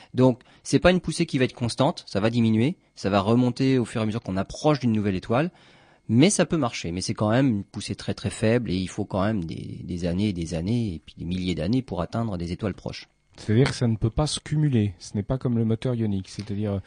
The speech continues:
Speaker 2: les photons, euh, qui arrivent sur la voile, euh, disparaissent après.
Speaker 1: Oui, en fait, la, c'est, on, c'est la pression photonique, c'est les, la vitesse des photons qui vont faire des impacts sur la voile, ça va créer une poussée. Alors, cette poussée va créer une accélération,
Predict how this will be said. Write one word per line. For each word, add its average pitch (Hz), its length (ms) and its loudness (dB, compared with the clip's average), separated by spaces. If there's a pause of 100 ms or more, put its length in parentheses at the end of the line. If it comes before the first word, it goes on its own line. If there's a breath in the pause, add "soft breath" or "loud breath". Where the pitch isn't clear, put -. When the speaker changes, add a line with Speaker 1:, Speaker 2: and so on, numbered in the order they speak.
(240 loud breath)
Speaker 2:
les 110 140 4
photons, 156 640 2
euh, - 20 4
qui 113 180 0
arrivent 113 180 2
sur 113 160 0
la 107 80 4
voile, 135 300 0
euh, 123 100 4
disparaissent 123 560 0
après. 90 280 -2 (640)
Speaker 1:
Oui, 208 180 6
en 131 60 6
fait, 180 240 2
la, 107 240 6
c'est, 113 220 2
on, 110 280 4
c'est - 140 -2
la 110 80 2
pression 180 480 0
photonique, 156 460 0
c'est 113 140 0
les, 101 180 4
la 101 160 4
vitesse 170 340 0
des 151 80 2
photons 143 480 0
qui 104 80 -4
vont 104 80 0
faire 104 220 -4
des 98 160 -2
impacts 123 420 0
sur 104 180 -6
la 95 120 2
voile, 190 240 0
ça 107 160 0
va 101 80 0
créer - 180 -2
une 107 140 2
poussée. 113 420 -6 (640 soft breath)
Alors, 107 260 2
cette 143 200 -2
poussée 143 340 -2
va 104 80 2
créer 110 220 0
une 107 100 4
accélération, 110 640 0